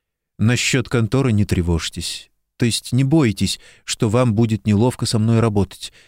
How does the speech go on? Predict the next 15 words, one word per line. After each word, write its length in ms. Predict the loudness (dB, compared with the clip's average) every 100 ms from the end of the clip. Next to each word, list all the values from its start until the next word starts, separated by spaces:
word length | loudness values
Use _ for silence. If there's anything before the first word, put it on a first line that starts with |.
| _
Я 220 | 0 2 4
умею 360 | 4 4 2
вести 280 | 0 -2 -4
себя, 280 | -4 -2 -4
как 280 | -2 -6 -4
полагается. 640 | -4 -4 -6 -8 -10 -12 _ _ _ _ _ _ _ _ _ _ _ _ _ _
Я 180 | -2 0
опять 300 | 2 0 -2
помолчал. 720 | -2 -2 -2 -6 -6 -6 -8 _ _ _ _ _ _ _ _ -4
А 100 | -2
вот 240 | 0 0
она, 380 | 0 -2 -2 -4 _
рядом, 520 | 0 2 2 0 -4 -6 _ _ _ _ _
совсем 460 | -6 -2 2 2
беззащитная. 1120 | 2 0 0 -2 -2 -6 -6 -8 -6 -4 -4